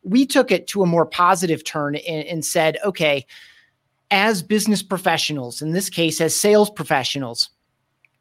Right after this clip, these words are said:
we are entrusting now some of our most important and valuable messages to a form of communication that does not serve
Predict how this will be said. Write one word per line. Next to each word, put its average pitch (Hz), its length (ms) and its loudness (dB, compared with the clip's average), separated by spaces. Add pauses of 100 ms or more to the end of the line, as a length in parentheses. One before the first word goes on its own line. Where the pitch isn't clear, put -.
(380)
we 175 260 0
are 247 240 6
entrusting 202 680 0
now 139 240 0
some 175 260 -4
of 151 100 -6
our 160 120 2
most 175 320 0
important 190 480 -2
and 165 100 0
valuable 160 480 2
messages 147 560 -2
to 151 140 -4
a 139 40 -6
form 180 320 -2
of 170 120 -4
communication 175 760 -2
that 139 140 -8
does 180 220 2
not 170 160 -2
serve 165 320 -2